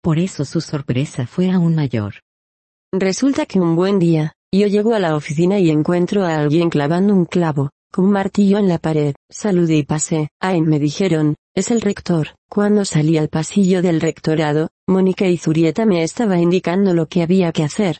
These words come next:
Speaker 2: Salió el doctor Ayala del rectorado y Mónica me presentó. "Ella es María Elena, mi asistente". Él se acercó, yo estaba nerviosísima. Me abrazó y me besó en la frente, como un papá. "Linda la guagua",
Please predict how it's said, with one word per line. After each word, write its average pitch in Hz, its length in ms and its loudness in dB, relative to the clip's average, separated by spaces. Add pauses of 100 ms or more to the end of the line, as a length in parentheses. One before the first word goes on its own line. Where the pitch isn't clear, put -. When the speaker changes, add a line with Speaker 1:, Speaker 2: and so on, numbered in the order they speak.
(100)
Speaker 2:
Salió 180 440 0
el 156 120 0
doctor 160 380 -2
Ayala 170 400 0
del 170 160 0
rectorado 165 600 -2
y 190 40 2
Mónica 185 380 0
me 190 160 2
presentó. 190 640 0 (180)
"Ella 247 380 2
es 208 100 -2
María 196 420 2
Elena, 160 380 2 (180)
mi 170 140 4
asistente". 160 800 0 (120)
Él 190 200 0
se 208 160 -2
acercó, 214 520 -2 (200)
yo 214 180 4
estaba 220 380 0
nerviosísima. 160 880 0 (140)
Me 196 180 2
abrazó 156 380 -2
y 170 80 2
me 156 120 2
besó 156 300 -2
en 160 140 2
la 147 80 0
frente, 170 540 0 (120)
como 180 260 2
un 160 160 2
papá. 147 400 -4 (140)
"Linda 220 380 2
la 202 100 0
guagua", 180 540 0